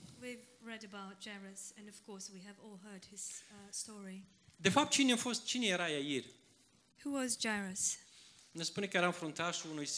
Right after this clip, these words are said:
Speaker 2: era fruntașul sinagogii.
Speaker 1: It tells us here that he was a ruler of the synagogue.
Speaker 2: Ca fruntaș al sinagogii, cu siguranță, era un om care cunoștea legea lui Dumnezeu.
Speaker 1: Certainly, as a, a ruler of the synagogue, he knew the law of God.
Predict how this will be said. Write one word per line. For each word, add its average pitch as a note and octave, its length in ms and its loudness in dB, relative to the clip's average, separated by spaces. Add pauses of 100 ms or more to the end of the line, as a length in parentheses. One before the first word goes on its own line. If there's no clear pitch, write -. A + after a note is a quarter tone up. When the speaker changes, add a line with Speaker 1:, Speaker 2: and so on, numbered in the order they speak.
(460)
Speaker 2:
era D3 180 4
fruntașul D3+ 460 -4
sinagogii. B2 580 -6 (540)
Speaker 1:
It B3 160 2
tells C4+ 220 6
us A#3 160 4
here G#3+ 180 4
that G#3 160 0
he A#3 80 0
was G#3+ 140 4
a G#3+ 100 0
ruler G#3+ 360 4
of F#3+ 80 -4
the F#3+ 100 -2
synagogue. F#3 520 -2 (260)
Speaker 2:
Ca D#3 120 2
fruntaș G#3+ 400 8
al B3 100 10
sinagogii, G3+ 580 6
cu F#3+ 100 -4
siguranță, G3 800 4 (500)
era E3 200 6
un F3 200 10
om F3 160 10
care D#3+ 220 6
cunoștea D3 460 4
legea G#2+ 300 0
lui G#2 120 -10
Dumnezeu. A2 480 -2 (420)
Speaker 1:
Certainly, G#3+ 640 4
as G3+ 300 8
a, G#3 180 4 (120)
a G#3 160 0
ruler A#3 360 2
of G3 80 0
the G3 100 -2
synagogue, F#3+ 680 4
he A3 300 2
knew A3+ 300 4
the G3 120 2
law F#3+ 200 2
of F3 120 -6
God. F#3+ 420 -2